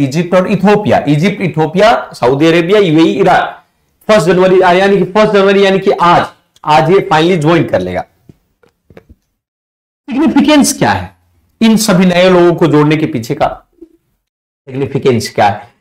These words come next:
इस पर भी थोड़ा हम ध्यान देते हुए समझ सकते हैं कि क्या significance हो सकता है इनका। Significance की बात करें तो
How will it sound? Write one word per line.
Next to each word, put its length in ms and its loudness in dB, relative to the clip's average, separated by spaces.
इस 120 -6
पर 160 -2
भी 100 -4
थोड़ा 240 0
हम 280 -4
ध्यान 240 -2
देते 240 -4
हुए 180 0
समझ 300 -4
सकते 320 -10
हैं 260 -8
कि 80 -2
क्या 260 -4
significance 840 -2
हो 100 0
सकता 340 -10
है 100 -6
इनका। 300 -10
Significance 520 -2
की 120 -2
बात 300 0
करें 260 2
तो 420 0